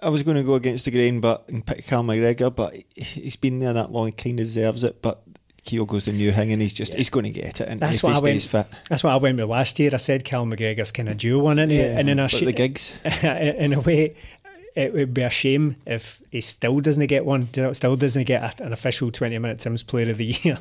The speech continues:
Speaker 3: <laughs> Callum McGregor. It's the one thing he's got left to win in his
Speaker 2: Yes.
Speaker 3: career is the twenty minute Tim's Award <laughs> for Player of the Year. But I, it would take a,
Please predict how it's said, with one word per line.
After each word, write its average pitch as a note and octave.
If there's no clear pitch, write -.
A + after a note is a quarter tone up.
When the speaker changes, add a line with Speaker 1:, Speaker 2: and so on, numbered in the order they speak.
Speaker 3:
<laughs> -
Callum A#2
McGregor. A#2+
It's C3
the C#3+
one D3+
thing C#3
he's B2+
got B2+
left B2+
to C3+
win B2+
in C3+
his C3+
Speaker 2:
Yes. D3
Speaker 3:
career C#3
is A2+
the B2
twenty C3+
minute B2
Tim's C3
Award C3
<laughs> -
for B2
Player B2
of A#2+
the A2+
Year. B2+
But B2
I, F#2+
it B2+
would A2+
take C3+
a, A2+